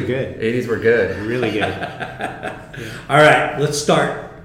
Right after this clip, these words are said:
Speaker 3: Bert.
Speaker 1: Hit it.
Speaker 3: Where, where did it, you're a NorCal guy, right?
Speaker 1: Yeah.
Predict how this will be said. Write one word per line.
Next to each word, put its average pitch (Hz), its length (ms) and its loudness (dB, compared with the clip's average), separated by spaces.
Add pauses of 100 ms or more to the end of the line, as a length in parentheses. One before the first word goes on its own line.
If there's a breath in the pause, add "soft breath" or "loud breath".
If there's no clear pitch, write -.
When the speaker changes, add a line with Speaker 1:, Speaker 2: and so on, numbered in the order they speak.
(140)
Speaker 3:
Bert. 131 440 -2
Speaker 1:
Hit 123 140 -2
it. - 420 -8
Speaker 3:
Where, 143 280 0
where 147 200 4
did 156 140 6
it, 139 280 0
you're 139 140 -2
a - 20 -2
NorCal 127 460 -4
guy, 101 200 -10
right? 117 320 -12 (220)
Speaker 1:
Yeah. 202 240 -6